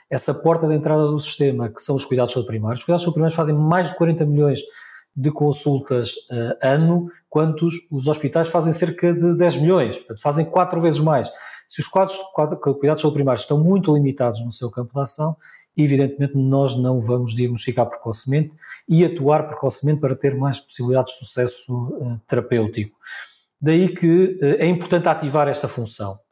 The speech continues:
Não é só ativar, eh, o médico de família, os enfermeiros de família, que mesmo neste momento estão muito direcionados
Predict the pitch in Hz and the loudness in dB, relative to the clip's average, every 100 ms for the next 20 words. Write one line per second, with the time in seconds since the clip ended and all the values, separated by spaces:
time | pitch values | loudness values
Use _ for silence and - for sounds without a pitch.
0 | _ - _ 151 160 170 175 - 214 202 | _ -20 _ 0 4 4 2 0 2 2
1 | 170 165 143 151 143 120 110 - - _ | 2 0 2 2 4 2 -4 -10 -20 _
2 | _ 117 113 110 110 123 143 147 120 156 | _ -8 -6 -2 0 0 -2 -4 0 0
3 | 131 110 120 120 127 120 - 143 214 - | 0 -2 -6 -4 -4 -4 -4 -6 -8 -4
4 | 156 151 120 - 170 175 190 226 180 180 | 0 2 0 0 2 4 4 4 0 0
5 | 175 170 170 160 156 - 139 170 170 143 | -2 -2 0 0 -2 -2 0 0 0 -2
6 | 139 139 - 139 139 120 | -2 -2 -2 -2 0 0